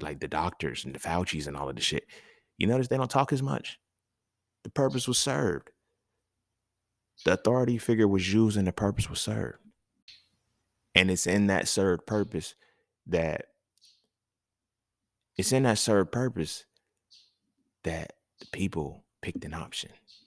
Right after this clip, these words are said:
They didn't make a choice. Now, here's where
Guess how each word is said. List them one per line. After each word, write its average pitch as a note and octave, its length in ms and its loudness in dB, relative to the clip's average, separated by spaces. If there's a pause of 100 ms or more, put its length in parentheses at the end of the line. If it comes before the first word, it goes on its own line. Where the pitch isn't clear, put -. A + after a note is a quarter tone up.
(520)
They E2+ 100 -8
didn't D#2+ 160 -10
make F2 180 -8
a D2+ 40 -12
choice. - 420 -14 (1040)
Now, - 300 -6 (680)
here's A2 380 2
where F2 280 -2